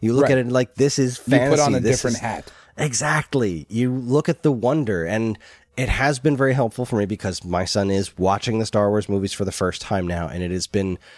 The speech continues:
Speaker 1: it's just a fascinating experience to watch him react to things and react
Speaker 2: Right.
Speaker 1: so differently than I expect him to react to things.
Speaker 2: Right.
Speaker 1: Like,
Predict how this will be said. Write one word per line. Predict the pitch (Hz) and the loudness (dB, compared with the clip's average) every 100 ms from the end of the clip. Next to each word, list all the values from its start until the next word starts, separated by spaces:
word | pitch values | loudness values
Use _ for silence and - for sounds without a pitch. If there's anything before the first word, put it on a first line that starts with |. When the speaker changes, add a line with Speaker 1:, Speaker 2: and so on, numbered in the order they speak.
| - _ | -20 _
Speaker 1:
it's | 110 117 | -4 -2
just | 117 | -2
a | 120 | -4
fascinating | - 120 98 104 92 | 0 0 0 -2 -2
experience | 85 - 101 98 90 - - | -4 -4 -2 0 -2 -6 -4
to | 110 | -4
watch | 90 82 92 - | -4 -2 -2 -2
him | 117 95 90 85 _ _ - _ _ | -2 -2 -2 -8 _ _ -20 _ _
react | 98 98 120 - - | -2 0 0 -2 -2
to | 123 | -2
things | 110 87 78 80 | 0 -2 -2 -6
and | 85 98 | -4 0
react | 120 107 | 0 2
Speaker 2:
Right. | 101 | 2
Speaker 1:
so | - 165 139 | 2 2 2
differently | 95 147 180 110 123 135 | 0 -2 -2 -2 0 2
than | 110 110 | 2 2
I | 113 | 0
expect | - - 165 170 135 | -2 0 0 2 -2
him | 107 | -2
to | - 92 | -2 -2
react | 104 87 - 82 | -2 -2 -6 -8
to | |
things. | - - 104 - 120 _ - 107 | -8 -4 -6 -4 -10 _ -14 -2
Speaker 2:
Right. | 120 104 85 - - - | 0 0 -6 -16 -10 -2
Speaker 1:
Like, | 113 101 87 | 0 0 -4